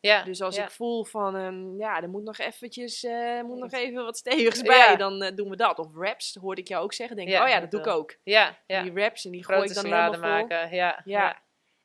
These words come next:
Speaker 2: En, eh, of kikkererwten vind ik ook goed vullen. En dan
Speaker 1: Ja.
Speaker 2: doe ik dan ook, eh, bladgroen en avocado doorheen.
Speaker 1: Ja, linzen soms.
Speaker 2: Ja,
Speaker 1: Ja.
Speaker 2: ja.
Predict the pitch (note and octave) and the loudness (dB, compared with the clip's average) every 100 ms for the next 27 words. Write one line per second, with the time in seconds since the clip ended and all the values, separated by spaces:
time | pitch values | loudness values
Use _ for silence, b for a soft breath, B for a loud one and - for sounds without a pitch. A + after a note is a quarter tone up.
0 | - F3+ F3+ F3+ F3+ F3 F3 E3+ E3+ E3 | -10 -6 -4 -4 -6 -4 -2 -2 -2 -4
1 | E3 - - _ C#4 C4 C4 A#3 A#3 A#3 | -6 -8 -16 _ -10 -6 -2 -2 -4 -10
2 | G3 F3+ B3 - B3 - - B3 C4 D4+ | -10 -4 -6 -6 -14 -14 -6 -6 -4 -8
3 | G#3 G#3+ G3+ F#3+ F#3 E3+ G#3+ G#3+ G#3+ F#3+ | -2 0 0 -2 -8 -2 -2 -2 -8 -8
4 | F3+ F3 E3+ F3 F3 - F#3 F3 E3 E3 | -8 -8 -6 -6 -6 -8 -12 -12 -14 -16
5 | F3 G3 G3+ G#3 G3 F#3+ F#3 F#3 G#3 _ | -12 -6 -6 -4 -8 -8 -8 -8 -12 _
6 | _ - G3+ F#3+ - _ _ _ _ E3+ | _ -8 -4 -4 -8 _ _ _ _ -14
7 | E3+ F3 F3 F3 F3 F3 F3 - _ G#3+ | -14 -14 -16 -16 -16 -18 -20 -20 _ 2
8 | G#3+ - - _ F3 E3+ G#3 G#3+ | 4 4 0 _ -16 -6 0 0